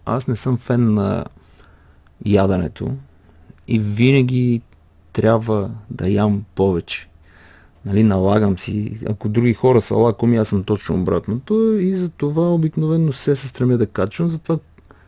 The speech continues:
ям сега последните, окей, днес, днес съм изпил за закуска петнайсет ел размер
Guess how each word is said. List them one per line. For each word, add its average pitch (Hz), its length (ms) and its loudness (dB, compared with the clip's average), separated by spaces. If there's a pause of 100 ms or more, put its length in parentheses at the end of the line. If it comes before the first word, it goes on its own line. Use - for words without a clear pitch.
(120)
ям 151 440 0 (500)
сега 139 460 0
последните, 113 960 0 (360)
окей, 123 300 2
днес, 123 300 0 (200)
днес 135 300 -4
съм - 680 -6 (760)
изпил 120 760 -2 (140)
за 120 160 -4
закуска 117 540 -2
петнайсет 107 800 0
ел 113 400 2 (580)
размер 104 560 -2